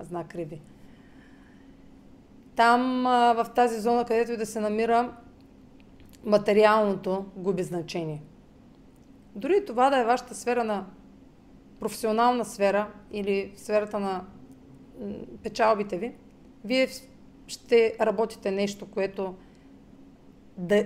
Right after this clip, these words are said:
имат, да изпитвате удовлетворение, че помагате на другите, дори и да печелите от него.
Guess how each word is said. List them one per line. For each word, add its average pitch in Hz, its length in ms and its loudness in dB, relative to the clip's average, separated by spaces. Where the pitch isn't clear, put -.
имат, 269 420 0
да 220 80 4
изпитвате 220 580 0
удовлетворение, 208 840 -2
че - 120 -16
помагате 185 460 -2
на 165 120 -6
другите, 156 360 -8
дори 185 240 -4
и 214 60 -4
да 202 160 -4
печелите 165 640 -10
от - 140 -12
него. 170 220 -12